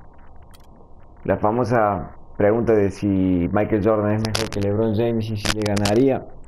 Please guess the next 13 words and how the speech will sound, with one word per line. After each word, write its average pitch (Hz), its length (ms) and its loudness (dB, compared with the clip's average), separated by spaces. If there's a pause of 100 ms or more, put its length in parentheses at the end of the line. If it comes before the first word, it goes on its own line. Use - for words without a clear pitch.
(160)
solo 110 380 0
dos 107 160 2
K 104 180 0
lo 95 100 0
puede 98 180 2
responder 95 420 0
en 101 80 2
estos 101 240 -4
partidos. 82 560 -4
Shaquille 95 400 0
con 101 160 0
los 95 260 -4
Magic 110 500 0